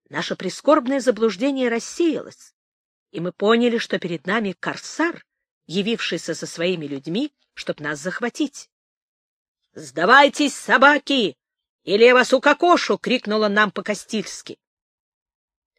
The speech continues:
В то же время сопровождавшие его молодцы прицелились в нас из своих карабинов — и мы подверглись бы серьезному обстрелу, если б вздумали сопротивляться.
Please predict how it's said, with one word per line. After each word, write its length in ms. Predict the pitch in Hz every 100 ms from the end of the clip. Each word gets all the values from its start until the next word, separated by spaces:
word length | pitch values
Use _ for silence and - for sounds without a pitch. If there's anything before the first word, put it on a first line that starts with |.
| _
В 60 | -
то 100 | 208
же 120 | 202
время 280 | 202 226 208
сопровождавшие 800 | - 180 185 180 165 208 - 185
его 160 | 175 190
молодцы 560 | 180 165 - - 254
прицелились 800 | - 185 - 247 226 214 202 -
в 40 |
нас 220 | 190 220 214
из 100 | 180
своих 320 | 196 202 -
карабинов — 680 | 202 190 185 277 151 - _ _ _ _ _ _ _ _ _ _
и 120 | 175
мы 180 | 180 302
подверглись 760 | - 330 277 233 302 285 302 -
бы 80 | 285
серьезному 640 | 302 269 240 247 269 277
обстрелу, 760 | 285 - - 214 202 202 254 - _
если 280 | 214 233 -
б 60 | 185
вздумали 400 | 175 226 175 180
сопротивляться. 880 | - 180 220 247 196 143 - -